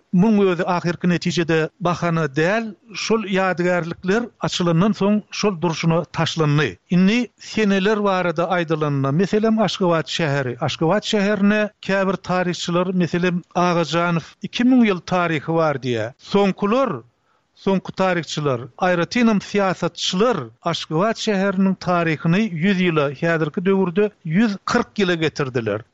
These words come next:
Aşgabatyň düýbüniň tutulmagy, onuň şäher hökmünde, sivilizasiýa, ösüş merkezi hökmünde dörek aýdan döwri iki müň ýyl Aşgabatyň merkezi şäher bolan döwri yüz ýyl ýa-da yüz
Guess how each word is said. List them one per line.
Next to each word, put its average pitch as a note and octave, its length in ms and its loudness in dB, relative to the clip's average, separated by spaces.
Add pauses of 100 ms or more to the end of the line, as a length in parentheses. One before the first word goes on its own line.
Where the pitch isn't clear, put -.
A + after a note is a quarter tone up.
Aşgabatyň F3 680 0
düýbüniň F3+ 340 2
tutulmagy, D#3 580 0 (100)
onuň G3 260 2
şäher F#3 300 -2
hökmünde, E3 600 0 (100)
sivilizasiýa, E3+ 1120 -2
ösüş G3 440 0
merkezi F#3+ 540 0
hökmünde F3+ 800 0 (540)
dörek G3+ 420 -2
aýdan F#3 400 0
döwri F3 420 0 (140)
iki - 240 -2
müň B3 240 4
ýyl A#2+ 340 -2 (180)
Aşgabatyň F3 880 0 (140)
merkezi E3 720 0
şäher F3+ 420 0
bolan G3+ 320 2
döwri B2+ 420 0 (100)
yüz A3 280 0
ýyl A3+ 280 2
ýa-da F3+ 400 0
yüz D#3 480 -2